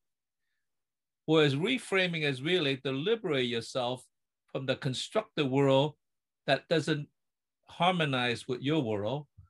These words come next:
so that you have to build up enough reserves psychologically, as well as maybe materially. I myself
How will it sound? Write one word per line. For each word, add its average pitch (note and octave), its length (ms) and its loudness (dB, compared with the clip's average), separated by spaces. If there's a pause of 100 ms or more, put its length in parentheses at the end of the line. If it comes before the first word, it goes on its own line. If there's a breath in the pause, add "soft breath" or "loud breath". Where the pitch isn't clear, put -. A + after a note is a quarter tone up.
(260)
so C3+ 340 2 (180)
that C#3+ 120 4
you D#3+ 140 6
have A#3 300 4
to F#3+ 80 4
build F3 320 4
up E3 180 6
enough D3+ 380 0
reserves A#2+ 880 0 (1400)
psychologically, D3+ 1200 2 (320)
as A#2+ 180 -6
well C3+ 300 6
as B2+ 100 2
maybe B2+ 400 2
materially. D3 880 -2 (460)
I B2+ 140 2
myself C3+ 600 0